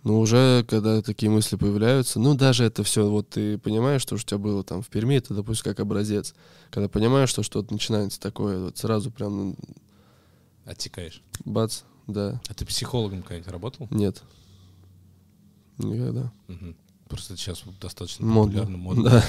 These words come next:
Speaker 2: да, да.
Speaker 1: Ну,
Speaker 2: Многие
Speaker 1: нет.
Speaker 2: игроки пользуются. Но
Speaker 1: Мне
Speaker 2: у тебя
Speaker 1: тоже
Speaker 2: психолог твой отец,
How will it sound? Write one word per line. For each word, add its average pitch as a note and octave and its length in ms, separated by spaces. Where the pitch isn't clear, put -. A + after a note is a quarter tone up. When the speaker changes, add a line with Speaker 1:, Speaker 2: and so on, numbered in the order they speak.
Speaker 2:
да, F2+ 180
да. - 20
Speaker 1:
Ну, B2 220
Speaker 2:
Многие A2 160
Speaker 1:
нет. G2 100
Speaker 2:
игроки F#2 300
пользуются. F2+ 500
Но A2+ 60
Speaker 1:
Мне A2 60
Speaker 2:
у - 20
тебя D#3+ 140
Speaker 1:
тоже A2+ 100
Speaker 2:
психолог C#3 360
твой A2 200
отец, G#2+ 200